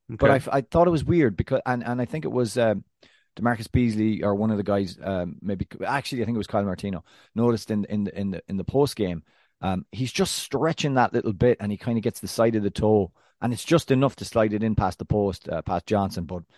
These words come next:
Speaker 1: um, yeah, one nil and, uh, and, and the stadium erupts.
Speaker 2: <laughs> Can I ask you a question? Someone with a little bit more of a footballing background than me as a player. Not much.
Speaker 1: Okay.
Speaker 2: In fact, I would say it's a draw.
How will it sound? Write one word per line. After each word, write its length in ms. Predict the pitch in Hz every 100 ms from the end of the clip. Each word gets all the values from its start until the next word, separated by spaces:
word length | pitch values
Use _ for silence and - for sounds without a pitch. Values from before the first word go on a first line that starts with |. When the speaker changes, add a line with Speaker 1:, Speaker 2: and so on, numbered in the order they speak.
| _ _ -
Speaker 1:
um, 440 | 90 92 90 78 - _ -
yeah, 160 | 139
one 260 | 104 127 127
nil 260 | 135 127
and, 220 | 113 107 101
uh, 300 | 104 101 95
and, 220 | 101 104 -
and 220 | 104 104
the 80 | 92 - _ -
stadium 400 | 101 120 120 120
erupts. 420 | 117 123 117 - _ _ _ _ _
Speaker 2:
<laughs> 400 | _ _ _ -
Can 1000 | - - - - - - _ - - 190
I 80 |
ask 120 | 214 170
you 120 | 190
a 40 |
question? 420 | - 196 185 196
Someone 300 | 165 156 143
with 120 | 135 123
a 220 | 120 127 - _ _ _ _ 320 311
little 220 | 294 226
bit 140 | 135 127
more 220 | 123 107
of 80 | 98
a 160 | 98 98 _ -
footballing 400 | - 107 104 98
background 440 | 101 104 95 95
than 120 | 92
me 160 | 95 95
as 100 | 87
a 40 |
player. 300 | - 98 101 151
Not 200 | 220 120
much. 380 | 113 135 - -
Speaker 1:
Okay. 100 | 311
Speaker 2:
In 100 | 294
fact, 280 | - 254 -
I 80 | 185
would 140 | 165
say 160 | 170 143
it's 100 | 139
a 60 |
draw. 320 | 107 98 -